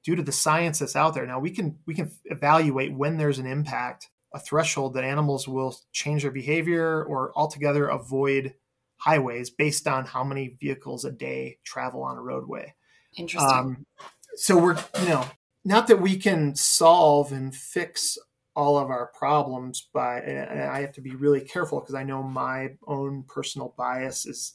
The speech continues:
Speaker 1: is to, like, jump to s-, solutions and try to fix things. And, you know, there are bigger values questions that we should ask about growth in highways and the conflicts that we have about wildlife.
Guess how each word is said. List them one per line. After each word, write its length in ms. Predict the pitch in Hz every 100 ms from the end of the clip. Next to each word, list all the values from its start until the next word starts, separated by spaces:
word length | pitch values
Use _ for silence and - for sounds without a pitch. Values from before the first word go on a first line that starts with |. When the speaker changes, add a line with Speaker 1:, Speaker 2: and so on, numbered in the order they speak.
| -
Speaker 1:
is 220 | 131 -
to, 340 | - 127 123
like, 200 | 123 127 -
jump 400 | 139 143 139 -
to 260 | - 139 131
s-, 460 | 127 - - - -
solutions 760 | - 135 131 143 - 151 165 151
and 80 | 131
try 140 | -
to 80 | - -
fix 280 | 151 - -
things. 520 | 156 160 175 185 175 -
And, 300 | 143 131 131 _ _ _ -
you 80 | 131
know, 60 |
there 340 | 135 135 139 143
are 300 | 127 123 -
bigger 520 | 135 131 127 127 - _ _ _ _
values 580 | 143 131 135 135 139 131
questions 580 | - 131 - - 156 151
that 140 | -
we 140 | 127 135
should 200 | - 123
ask 460 | 123 139 151 - -
about 560 | 127 127 123 135 151 _ _
growth 680 | 135 135 131 151 - - - -
in 160 | 139 127
highways 760 | 135 127 131 131 143 151 151 -
and 420 | 147 135 131 131 151 _ _
the 120 | 131
conflicts 480 | - 135 143 175 156
that 100 | 160
we 80 | 151
have 220 | 156 156
about 240 | 156 160 156
wildlife. 560 | 156 156 170 185 185